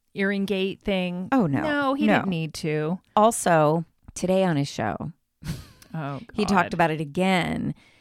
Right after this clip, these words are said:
Speaker 2: And he said, "You know, I'm very concerned about Heather. I think when she had that fall last year, remember when she fell off the stage?
Speaker 1: Yeah, she passed
Speaker 2: It
Speaker 1: out.
Speaker 2: actually was a pretty big fall. She hit her head. She went to the hospital. And they kept her, like, overnight."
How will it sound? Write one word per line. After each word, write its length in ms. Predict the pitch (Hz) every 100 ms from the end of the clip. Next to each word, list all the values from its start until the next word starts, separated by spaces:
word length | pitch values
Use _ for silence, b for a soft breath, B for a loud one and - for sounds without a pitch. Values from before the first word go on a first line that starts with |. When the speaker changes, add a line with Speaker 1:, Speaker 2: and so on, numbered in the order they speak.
| b b -
Speaker 2:
And 320 | 185 175 160
he 180 | 156 165
said, 240 | - 170
"You 80 | 196
know, 80 | 247
I'm 140 | 208
very 280 | 175 190 226
concerned 380 | 233 202 - 165
about 220 | 151 -
Heather. 340 | 160 147 - - -
I 260 | 185 208 233
think 300 | - 185 175
when 120 | 165
she 200 | - 165
had 200 | 170 147
that 180 | 147 -
fall 500 | - 226 202 139 139
last 320 | 170 185 -
year, 80 | 175
remember 220 | 160 165
when 80 | 190
she 120 | -
fell 180 | 156 147
off 160 | 156 -
the 80 |
stage? 240 | 151 139 147
Speaker 1:
Yeah, 180 | 160 160
she 180 | -
passed 380 | 180 185 165 -
Speaker 2:
It 80 | 180
Speaker 1:
out. 80 | 247
Speaker 2:
actually 240 | - - 508 202
was 240 | 175 180
a 80 | 165
pretty 320 | - - 180
big 240 | 151 147
fall. 420 | - 196 160 - -
She 180 | - 175
hit 120 | 180
her 80 | 233
head. 240 | 196 160 -
She 80 |
went 160 | 165 160
to 80 | 196
the 80 | 208
hospital. 600 | 147 - 135 101 92 - b b -
And 80 |
they 60 | 269
kept 300 | - 277 -
her, 100 | 196
like, 160 | 135 -
overnight." 560 | 160 139 127 - -